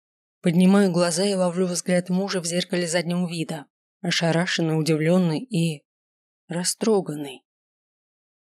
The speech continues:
"Езжай быстрее домой", говорю Егору. У него, похож, подгузник полный.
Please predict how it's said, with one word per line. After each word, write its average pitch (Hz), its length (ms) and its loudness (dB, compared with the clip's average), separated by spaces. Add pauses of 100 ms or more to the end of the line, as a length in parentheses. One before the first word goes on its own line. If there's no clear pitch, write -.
"Езжай 202 320 0
быстрее 170 380 0
домой", 151 480 -4 (240)
говорю 156 300 0
Егору. 156 580 -2 (180)
У 180 80 -10
него, 175 180 -4
похож, 185 360 -4
подгузник 170 640 -4
полный. 143 420 -4